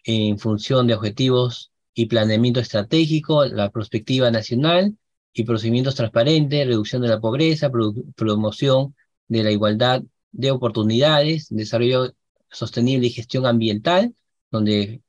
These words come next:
donde en ese, en este punto, en esta política estratégica, eh, se centra, digamos, en el accionar de la ingeniería ambiental. Y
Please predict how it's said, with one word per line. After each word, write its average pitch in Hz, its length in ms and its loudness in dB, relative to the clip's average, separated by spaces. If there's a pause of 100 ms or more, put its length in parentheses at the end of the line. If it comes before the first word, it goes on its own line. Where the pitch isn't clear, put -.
donde 107 220 2
en 110 80 2
ese, 120 380 -2
en 110 120 -2
este 113 560 -2
punto, 139 420 0
en 123 60 -2
esta 123 240 -4
política 139 640 -2 (400)
estratégica, 131 920 -2
eh, 101 580 -2
se - 200 -6
centra, 131 440 2
digamos, 123 360 0
en 104 160 -2
el 98 100 0
accionar 117 500 0 (460)
de 107 200 0
la 101 140 2
ingeniería 104 400 0
ambiental. 95 520 0 (500)
Y 208 420 4